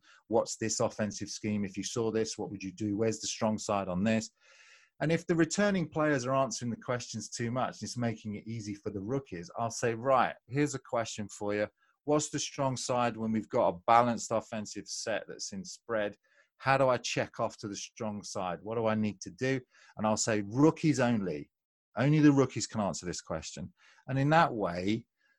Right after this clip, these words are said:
I'm making sure that I'm involving everyone in the classroom and that no one's hiding. Yeah, and that, because you don't want that. You want, you're only as strong, I guess, as those eleven guys that you put on the field, and your weakest link is gonna be the one that wasn't paying attention.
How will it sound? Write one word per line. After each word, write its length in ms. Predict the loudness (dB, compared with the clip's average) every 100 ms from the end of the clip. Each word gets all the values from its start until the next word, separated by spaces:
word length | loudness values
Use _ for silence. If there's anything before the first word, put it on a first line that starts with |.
| _
I'm 180 | 2 6
making 360 | 4 4 0 -2
sure 280 | 2 4
that 120 | 4 4
I'm 140 | 2
involving 640 | 0 2 6 6 4 -4 -6
everyone 400 | -8 -8 -8 -8
in 100 | -8
the 80 |
classroom 600 | -10 -8 -8 -8 -12 -14 -10
and 140 | -6 -6
that 120 | -6
no 240 | -6 -4
one's 560 | -2 0 -2 -2 -8 -12 _ _ _ _
hiding. 600 | -8 0 0 0 -6 -12 _ _ _ _ _ _
Yeah, 160 | -6 -4
and 120 | 0
that, 180 | 0 -2 _ _ _ _ _ _ -6
because 300 | -4 0 0
you 60 | 2
don't 180 | 2 4
want 240 | 2 2
that. 180 | 0 0
You 140 | 4
want, 280 | 4 4 2
you're 200 | 0 2
only 220 | 2 2
as 120 | 2 0
strong, 380 | -2 2 2
I 80 | 2
guess, 320 | 0 -4 -4
as 80 | -8
those 220 | -4 -2
eleven 380 | -2 0 0 0
guys 280 | 4 4 4
that 100 | -4
you 80 | -8
put 220 | -6 -6
on 100 | -4
the 60 | -6
field, 400 | 0 2 2 0
and 100 | -2
your 160 | 0
weakest 480 | 2 2 2 -2 -2
link 300 | 0 -2 -4
is 120 | -6
gonna 200 | -2 0
be 100 | 0
the 120 | -2
one 280 | 0 2 2
that 140 | 0 -4
wasn't 320 | -6 -6 -8
paying 220 | -8 -8
attention. 560 | -10 -10 -8 -8 -14 -18